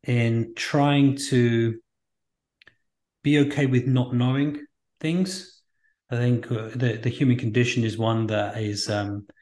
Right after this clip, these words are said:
cursed with this, this, with this inherent need to know and understand everything. And when, sometimes it's okay just to put your hands up and say, "You know what? I don't know." And we're not very good at doing that.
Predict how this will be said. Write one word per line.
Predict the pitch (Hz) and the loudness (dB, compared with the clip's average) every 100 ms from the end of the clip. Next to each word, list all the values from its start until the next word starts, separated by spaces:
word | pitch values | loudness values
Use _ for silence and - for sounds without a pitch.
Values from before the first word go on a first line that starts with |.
| _ | _
cursed | - 123 113 110 - | -4 0 0 -2 -6
with | 104 | -6
this, | 104 98 - - - _ _ _ _ | -4 -4 -8 -12 -20 _ _ _ _
this, | - 110 107 - | -4 -2 -2 -4
with | 117 101 | -4 -2
this | 107 - - - _ _ | -2 -2 -6 -18 _ _
inherent | - 110 117 107 | -4 0 0 2
need | 110 117 117 107 104 - | 2 4 4 2 -2 -8
to | 113 | -6
know | 101 110 110 104 | 0 2 2 0
and | 107 | -2
understand | 107 - - 110 104 | -4 -4 -2 -2 0
everything. | 110 110 131 139 294 - - _ _ _ - | -2 0 2 2 0 -8 -20 _ _ _ -4
And | 113 113 113 - _ _ - | -2 0 -2 -6 _ _ -10
when, | 123 123 120 - - - | -2 0 0 -2 -14 -14
sometimes | - 139 - 135 131 | -4 -2 0 0 0
it's | 127 | 0
okay | 127 120 120 | -2 0 0
just | 120 110 | 0 -6
to | - | -6
put | - | -6
your | 113 | -2
hands | 113 110 | -2 -4
up | 110 | -6
and | 107 | -6
say, | 113 | -2
"You | 120 | 0
know | 135 | 2
what? | 135 | 0
I | 117 | 0
don't | 113 117 | -2 -2
know." | 120 104 107 160 - _ _ _ _ _ _ _ _ _ _ - | -2 -4 -2 -4 -6 _ _ _ _ _ _ _ _ _ _ -8
And | 110 110 | -4 0
we're | 120 | 2
not | 120 | 4
very | 127 123 | 4 4
good | 120 | 4
at | 113 | 4
doing | 120 113 107 | 4 4 2
that. | 95 - | -4 -10